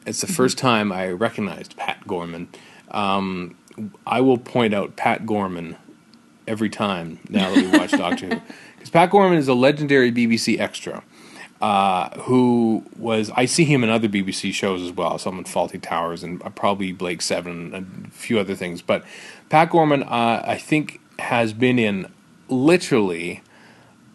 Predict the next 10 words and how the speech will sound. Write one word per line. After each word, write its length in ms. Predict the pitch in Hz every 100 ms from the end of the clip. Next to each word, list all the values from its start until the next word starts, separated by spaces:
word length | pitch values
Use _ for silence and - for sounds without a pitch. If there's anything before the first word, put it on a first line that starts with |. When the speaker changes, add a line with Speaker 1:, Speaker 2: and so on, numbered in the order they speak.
| - - -
Speaker 1:
ooh, 420 | 202 202 147 110 -
twenty 400 | - - 185 175
to 100 | 156
thirty 280 | 139 131 113
percent 360 | 104 101 101 92
of 100 | 90
every 180 | 90
Doctor 300 | 87 - 90
Who 140 | - -
story. 320 | - - -